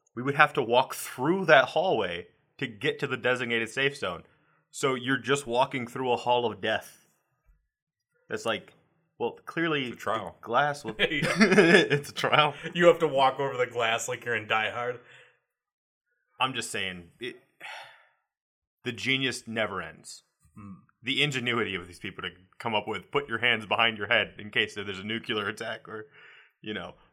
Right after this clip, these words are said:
Speaker 1: "Walk through a hall of glass in case of tornado."
Speaker 3: Yeah, there's a fire, stick your hand up your ass. <laughs> That'll save you.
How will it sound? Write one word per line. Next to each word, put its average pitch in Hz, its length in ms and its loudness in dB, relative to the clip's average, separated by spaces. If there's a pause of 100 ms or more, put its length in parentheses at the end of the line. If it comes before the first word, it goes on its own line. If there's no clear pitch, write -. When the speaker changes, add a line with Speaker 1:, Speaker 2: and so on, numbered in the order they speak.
Speaker 1:
"Walk 123 240 0
through 123 180 -4
a 107 60 0
hall 110 260 0
of 92 80 -10
glass 113 540 0 (600)
in 104 140 -10
case 117 260 -4
of 117 120 -4
tornado." 101 480 0 (420)
Speaker 3:
Yeah, - 160 -10 (120)
there's 156 160 4
a 165 60 10
fire, 185 400 10
stick - 260 -2
your 147 100 2
hand 165 240 4
up 147 100 2
your 127 180 0
ass. 127 220 2
<laughs> - 920 6
That'll 175 200 6
save 135 400 -2
you. 143 260 -6